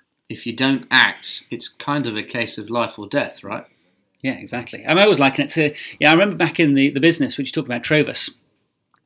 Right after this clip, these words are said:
Speaker 2: you know, we would have challenging situations come up, came up, you know, like, uh, losing a key employee, having a cash flow crisis,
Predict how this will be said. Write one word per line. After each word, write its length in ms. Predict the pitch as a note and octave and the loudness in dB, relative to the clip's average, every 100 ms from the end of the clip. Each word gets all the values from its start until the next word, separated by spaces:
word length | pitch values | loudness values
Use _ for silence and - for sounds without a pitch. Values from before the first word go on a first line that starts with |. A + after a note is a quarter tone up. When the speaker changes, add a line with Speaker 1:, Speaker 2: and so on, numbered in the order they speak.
| _ | _
Speaker 2:
you 100 | D3 | 0
know, 100 | D#3 | 2
we 120 | C3 D#3 | 4 4
would 100 | D3+ | 2
have 320 | D3 C3+ - - - - | 0 0 -4 -18 -20 -8
challenging 400 | - E3 C#3+ C#3 | 2 4 4 2
situations 640 | - D3+ D3 C#3 C3+ C#3 B2+ | 0 -2 4 4 4 0 -2
come 200 | C#3+ D#3 | 0 0
up, 100 | - | 0
came 240 | D3 D3 | 0 0
up, 220 | C3 - - - - - | 0 -4 -14 -20 -18 -2
you 180 | C3 | 0
know, 60 | B2+ | 2
like, 380 | A#2+ B2+ - - | 0 -2 -2 -2
uh, 80 | A#2+ | 0
losing 320 | B2 B2 B2+ | 2 2 0
a 80 | B2+ | -2
key 240 | - C3 | 2 2
employee, 500 | B2 - C3+ B2+ A2+ | 2 -2 -2 0 -4
having 240 | A2+ C3+ | -6 -2
a 60 | C3 | -4
cash 340 | C3 D3 - | -2 -2 -2
flow 140 | B2 A#2 | -4 -6
crisis, 800 | - A#2+ A2 - B2 - - | -4 -6 -4 -6 -6 -6 -8